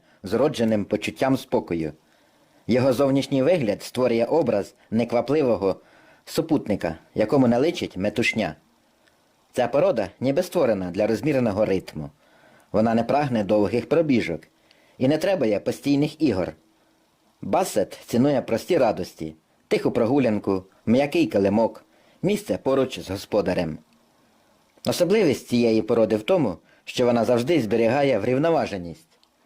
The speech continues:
Навіть нові люди або неочікувані ситуації рідко виводять її із себе. Вона воліє спостерігати, а не реагувати бурхливо. При цьому Бассет Хаунд дивовижно відданий.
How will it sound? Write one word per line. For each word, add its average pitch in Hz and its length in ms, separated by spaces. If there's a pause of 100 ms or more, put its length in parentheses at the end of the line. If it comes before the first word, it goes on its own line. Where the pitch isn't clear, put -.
(680)
Навіть 180 340
нові 151 240
люди 113 360 (460)
або 117 200
неочікувані 120 640
ситуації 117 640 (480)
рідко 147 380
виводять 117 480
її 107 220
із 110 180
себе. 78 420 (880)
Вона 113 220
воліє 123 340
спостерігати, 135 800
а 110 120
не 113 140
реагувати 113 640
бурхливо. 95 640 (1200)
При 123 140
цьому 165 280
Бассет 117 340
Хаунд 120 420 (560)
дивовижно 110 600
відданий. 82 580